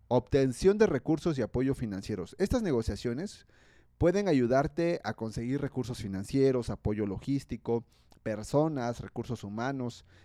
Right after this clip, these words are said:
eh, cobertura de redes sociales o de algunos, em,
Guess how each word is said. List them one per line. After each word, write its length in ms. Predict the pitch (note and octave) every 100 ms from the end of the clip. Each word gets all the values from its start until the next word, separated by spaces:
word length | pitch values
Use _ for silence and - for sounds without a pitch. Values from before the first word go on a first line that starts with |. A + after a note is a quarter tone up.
| _
eh, 520 | G#2+ G#2 G#2+ G#2 G#2+ G#2
cobertura 600 | A#2+ A2+ - C#3 C3+ B2+
de 360 | A2 G#2+ G#2
redes 280 | G#2+ C3 B2+
sociales 640 | A#2 - C3 C3 B2+ A#2
o 100 | G#2+
de 140 | G2+ G#2
algunos, 560 | G#2+ A2 A#2+ C3 - -
em, 800 | G2+ G2 G2 G2 F#2+ F#2 F#2